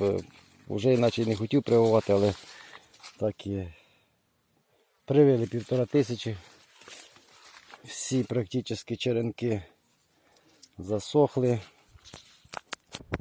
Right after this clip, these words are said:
Все, як то кажеться, все пропало. Все пропало. Були зроблені,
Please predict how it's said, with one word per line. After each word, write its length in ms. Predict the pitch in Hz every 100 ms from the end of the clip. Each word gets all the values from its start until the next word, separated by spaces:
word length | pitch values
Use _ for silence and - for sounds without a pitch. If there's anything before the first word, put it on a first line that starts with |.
| - - - - - _ _ _ _ _ _ - _ - _
Все, 360 | - - 143 143 - 120 - -
як 120 | 98
то 100 | 107
кажеться, 300 | - 131 107
все 340 | 107 - 139 143 -
пропало. 840 | 127 120 - 123 127 117 113 120 90 - _ _ _ _ _ _ _ - - _ - _ _ -
Все 180 | - 117
пропало. 520 | 107 104 101 85 82 73 _ _ _ _ -
Були 300 | 110 156 143
зроблені, 600 | 139 139 123 127 113